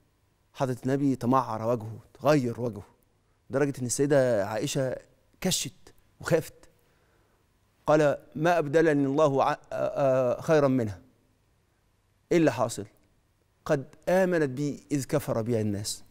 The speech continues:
وصدقتني إذ كذبني الناس، ووستني بمالها إذ حرمني الناس، ورزقني الله عز وجل ولدها إذ حرمني أولاد النساء". إيه اللي حاصل؟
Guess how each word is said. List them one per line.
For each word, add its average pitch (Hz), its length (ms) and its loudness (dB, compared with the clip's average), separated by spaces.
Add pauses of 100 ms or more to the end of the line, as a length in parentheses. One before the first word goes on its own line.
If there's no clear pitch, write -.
(220)
وصدقتني 127 800 0 (340)
إذ 143 160 2
كذبني 117 600 0
الناس، 104 380 -6 (300)
ووستني 170 580 2
بمالها 143 840 0 (500)
إذ 151 180 2
حرمني 120 480 0
الناس، 107 400 -4 (240)
ورزقني 139 560 4
الله 135 320 0
عز 127 220 0
وجل 127 400 2 (400)
ولدها 139 480 4
إذ 143 220 -4
حرمني 127 580 -2
أولاد 117 420 0
النساء". 110 440 -4 (1400)
إيه 220 60 6
اللي 277 120 4
حاصل؟ - 320 -6